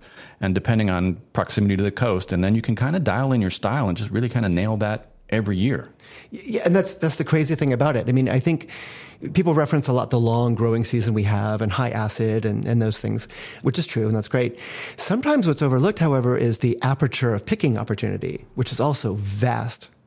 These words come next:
Speaker 2: when you reflect on other regions of the world. And, and again, not, not that it's better, it's just, it's huge. And so in any given year, you know, over the four-mile span of our four vineyards,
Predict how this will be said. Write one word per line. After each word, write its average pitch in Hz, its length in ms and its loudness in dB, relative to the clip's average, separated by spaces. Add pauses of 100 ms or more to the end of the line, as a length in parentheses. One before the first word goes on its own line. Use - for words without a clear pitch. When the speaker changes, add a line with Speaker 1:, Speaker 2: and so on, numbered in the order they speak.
Speaker 2:
when 123 140 2
you 113 80 4
reflect 113 320 0
on 113 100 0
other 110 220 0
regions 110 340 0
of 113 60 -4
the 110 80 -2
world. 117 220 0 (120)
And, 156 180 2
and - 120 -2
again, 127 320 2
not, 120 180 -4
not 120 140 -2
that 110 100 -2
it's 104 140 -4
better, 113 260 -2
it's 90 140 -4
just, - 160 -10
it's - 240 -8
huge. - 480 -4 (300)
And 123 180 2
so 117 460 0 (280)
in 143 120 2
any 170 200 4
given 123 300 2
year, 123 540 2 (440)
you 139 100 4
know, 123 100 4
over 123 180 2
the 117 100 4
four-mile 127 720 0
span 127 380 0
of 117 100 0
our 107 140 0
four 117 420 -2
vineyards, 117 600 -2